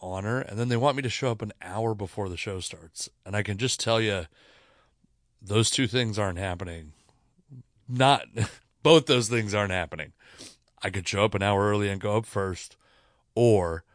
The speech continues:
I could, uh, but I'm gonna, I'm gonna, I actually have another show tentatively booked, um, for earlier in the night. I will be probably doing a guest spot in front of Gabriel Rutledge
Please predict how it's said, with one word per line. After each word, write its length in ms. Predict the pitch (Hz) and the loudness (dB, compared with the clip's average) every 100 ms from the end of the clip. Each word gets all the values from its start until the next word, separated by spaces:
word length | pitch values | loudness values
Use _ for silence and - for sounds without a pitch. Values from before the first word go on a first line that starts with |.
| _ _ _ - | _ _ _ -8
I 120 | 92 | -6
could, 340 | - 101 90 87 | -2 -2 -2 -4
uh, 200 | 82 80 | -8 -8
but 100 | 104 | 2
I'm 100 | 107 | 4
gonna, 260 | 117 101 87 - | 6 4 0 -4
I'm 80 | 113 | 0
gonna, 220 | 113 92 - - | 2 0 -10 -2
I 160 | 110 | 0
actually 440 | 104 127 117 139 107 | 2 2 2 2 2
have 260 | 117 113 | 2 2
another 280 | 113 107 98 | 2 0 -2
show 540 | - 113 104 98 92 - _ _ _ _ _ _ | -4 -4 -4 -4 -8 -12 _ _ _ _ _ _
tentatively 540 | - 113 101 92 92 | -2 0 0 -4 -6
booked, 480 | 85 98 87 - - - | -4 -6 -6 -10 -20 -14
um, 300 | 95 90 85 85 | -14 -14 -14 -8
for 200 | 107 101 | -4 -2
earlier 240 | 92 87 | -4 -8
in 80 | 87 | -10
the 80 | 82 | -14
night. 240 | 80 - _ _ _ _ _ _ _ - | -16 -20 _ _ _ _ _ _ _ -8
I 80 | 90 | -6
will 120 | 90 | -6
be 360 | 98 92 85 80 _ - - - - _ _ _ - | -6 -8 -10 -14 _ -20 -20 -20 -20 _ _ _ -10
probably 520 | - 147 147 139 131 | 6 8 8 6 2
doing 280 | 113 131 120 | 4 2 2
a 60 | |
guest 320 | 101 120 120 - | 0 2 2 2
spot 340 | 120 110 104 | 4 4 4
in 120 | 104 | 0
front 220 | - 110 | -2 -2
of 100 | 92 | -2
Gabriel 400 | 87 107 104 101 | -2 0 2 0
Rutledge 500 | 101 101 98 92 90 | -2 -4 -4 -6 -6